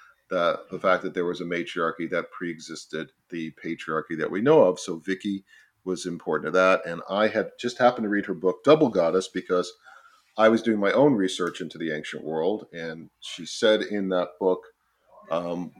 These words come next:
"Where is the person looking to discover Themyscira like Schliemann did Troy?" And I said, "That's me." And I <laughs> sent her an email, and that's how we got to know each other. And then, of course,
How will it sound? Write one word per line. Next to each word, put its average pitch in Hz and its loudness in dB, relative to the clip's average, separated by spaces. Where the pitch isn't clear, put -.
"Where 101 4
is 95 -2
the 92 -10
person 90 -4
looking 90 -6
to 87 -10
discover 85 -4
Themyscira 101 4
like 85 -4
Schliemann 90 -4
did 80 -8
Troy?" 85 0
And 87 -6
I 87 -6
said, 87 -8
"That's 107 2
me." 165 4
And 101 2
I 110 8
<laughs> - -20
sent 127 6
her 120 6
an 120 4
email, 101 4
and 92 -4
that's 92 2
how 92 2
we 90 0
got 82 0
to 85 -12
know 82 -4
each 78 -10
other. 80 -2
And 80 -8
then, 82 -8
of 78 -14
course, 78 -10